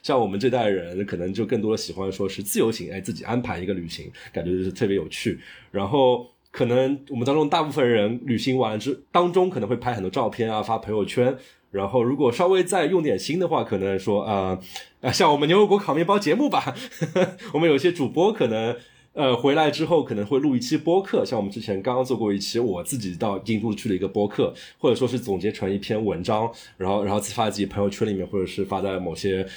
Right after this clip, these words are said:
社交平台上面，就结束了，<laughs> 这个事情就结束了。但是你，你最后是把你的一段旅行，最后真的是说写成了一本书，所以我觉得非常好奇，就是，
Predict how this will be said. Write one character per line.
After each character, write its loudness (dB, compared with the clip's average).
社 -4
交 2
平 -6
台 -2
上 0
面， -2
就 0
结 4
束 4
了， 0
<laughs> -2
这 6
个 4
事 0
情 2
就 4
结 2
束 4
了。 0
但 4
是 0
你， 0
你 0
最 2
后 4
是 0
把 0
你 0
的 -2
一 -4
段 0
旅 -2
行， -4
最 0
后 0
真 0
的 2
是 -2
说 0
写 -2
成 -2
了 0
一 2
本 0
书， 0
所 4
以 4
我 4
觉 0
得 0
非 -2
常 0
好 -2
奇， -6
就 -2
是， 0